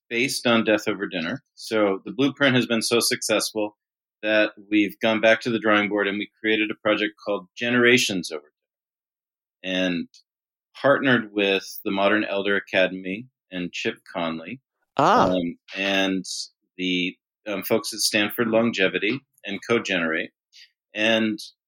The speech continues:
Speaker 1: the idea is, as it sounds, generations over dinner, how many generations can we get together at the dinner table? And how can we share wisdom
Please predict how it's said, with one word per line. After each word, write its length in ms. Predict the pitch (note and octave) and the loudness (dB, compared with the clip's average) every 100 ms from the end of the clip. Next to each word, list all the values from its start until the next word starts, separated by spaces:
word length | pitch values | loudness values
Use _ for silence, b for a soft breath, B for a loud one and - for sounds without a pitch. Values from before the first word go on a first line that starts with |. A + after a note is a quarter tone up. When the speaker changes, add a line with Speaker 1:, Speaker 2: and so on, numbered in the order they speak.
| _ _ _ _ | _ _ _ _
Speaker 1:
the 100 | A#2+ | 0
idea 320 | C#3 D#3 D#3+ | 2 6 6
is, 320 | G2+ A#2+ G#2+ - _ A2+ | 6 2 0 -8 _ -4
as 240 | A#2 C3+ | -2 -2
it 120 | - | -4
sounds, 760 | - C3 A#2+ E2 - - - - _ | -2 0 0 0 -6 -18 -20 -20 _
generations 640 | G#2+ A2 A2+ A2+ A2+ A#2 | -2 2 6 6 4 2
over 180 | A2+ G#2+ | 2 2
dinner, 280 | G2+ G2+ F#2+ - | 2 0 -2 0
how 100 | A#2 | 2
many 240 | C#3 D3+ | 2 2
generations 640 | B2 A2+ A2+ G#2+ G#2 G#2+ - | 2 2 2 0 -2 -8 -10
can 120 | G#2 | -14
we 100 | G2 | -12
get 200 | G2+ F#2+ | -8 -6
together 520 | - F#2 F#2+ F#2 F2+ - _ _ _ _ - | -8 -4 -2 0 -2 -6 _ _ _ _ -12
at 140 | F#2+ | -8
the 100 | A2+ | -8
dinner 320 | - D#3+ G3+ | -4 -2 -2
table? 520 | E3 F2+ D2 - - _ _ G2 | -4 -4 -6 -8 -18 _ _ -6
And 440 | F#2+ G2 F#2+ F#2 - | -2 0 0 -4 -6
how 140 | A2+ A#2 | -4 -2
can 180 | B2 | 0
we 100 | A2+ | 0
share 340 | G#2 - A#2 G#2 | 0 2 2 4
wisdom 500 | B2+ C#3 G2 D#2+ | 2 0 -4 -10